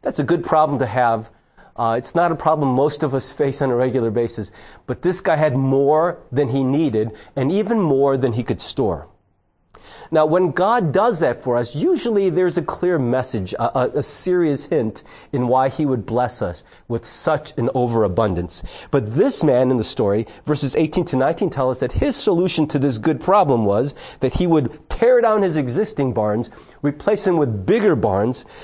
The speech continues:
and he would store up all of this surplus grain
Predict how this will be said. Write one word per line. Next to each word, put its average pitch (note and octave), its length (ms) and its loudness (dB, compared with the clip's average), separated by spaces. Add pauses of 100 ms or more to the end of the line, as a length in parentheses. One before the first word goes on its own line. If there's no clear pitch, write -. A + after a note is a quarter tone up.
(160)
and C3+ 100 0
he D3+ 60 4
would C#3 180 0
store G3+ 460 2
up E3+ 240 0
all A3+ 360 2
of G#3 140 2
this F3+ 180 0
surplus F3 520 -2
grain C3+ 480 -2